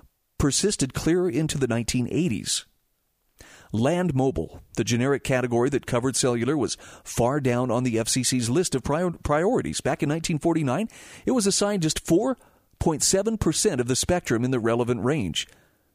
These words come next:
Now, broadcast T V, by comparison, was allotted fifty-nine point two percent, and government uses were a full twenty-five percent. T V broadcasting had become the F C C's mission, and land mobile was considered a lark.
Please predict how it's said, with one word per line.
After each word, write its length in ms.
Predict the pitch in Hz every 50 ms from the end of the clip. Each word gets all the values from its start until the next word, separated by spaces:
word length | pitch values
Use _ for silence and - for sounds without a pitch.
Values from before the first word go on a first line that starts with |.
| _ _
Now, 140 | - - - -
broadcast 500 | - 98 110 117 - 123 117 113 - -
T 180 | - 160 135
V, 200 | 107 117 120 160 170
by 140 | 165 156
comparison, 540 | 151 - 156 139 143 139 143 143 - 170 196
was 140 | 190 143 113
allotted 420 | 107 87 110 117 113 113 107 - - - -
fifty-nine 560 | - - 147 - - 123 110 101 117 127 131
point 260 | - - 135 120 110 -
two 160 | - 226 262
percent, 480 | - 147 120 - - 87 87 98 - - _ _ _ _ _ _ _ _ _ _ _ - - _
and 160 | 127 123 113
government 400 | 117 160 175 185 180 170 165 127
uses 460 | 147 127 117 - 143 135 143 - - _ _ _ _ _ _ _ _ _ _ _ _ _ _ -
were 120 | 123 127
a 60 | 127
full 320 | - - 123 117 120 120 113
twenty-five 560 | - - 123 117 120 113 - 185 214 202 -
percent. 460 | - 110 - - - 62 - - - _ _ _ _ _ _ _ _ _ _ _ _ - - - - - - - - -
T 180 | - 202 226
V 120 | 220 220 196
broadcasting 640 | 143 139 151 160 165 - - 139 127 - - 143
had 80 | 127 113
become 300 | 123 117 - 139 190 180
the 140 | 139 127 127
F 100 | 127 -
C 160 | - 135 123
C's 240 | - 139 127 110 110
mission, 320 | 120 143 170 - 131 104
and 100 | 95 90
land 260 | 95 120 123 135 131
mobile 360 | 123 127 170 147 147 151 143
was 260 | 135 139 143 139 131 -
considered 400 | - 147 135 - 185 175 175 151
a 60 | 135
lark. 520 | 120 110 120 160 226 - - - - -